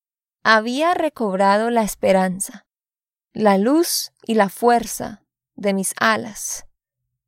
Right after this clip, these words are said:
y seguí camino hasta el monte radiante,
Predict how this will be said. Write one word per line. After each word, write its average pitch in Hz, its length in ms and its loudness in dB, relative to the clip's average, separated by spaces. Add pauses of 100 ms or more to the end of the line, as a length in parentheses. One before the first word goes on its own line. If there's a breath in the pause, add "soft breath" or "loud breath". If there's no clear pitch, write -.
(200)
y 208 180 -2
seguí 233 380 0
camino 285 760 0 (400)
hasta 202 500 2
el 196 140 2
monte 240 640 0
radiante, 202 920 -2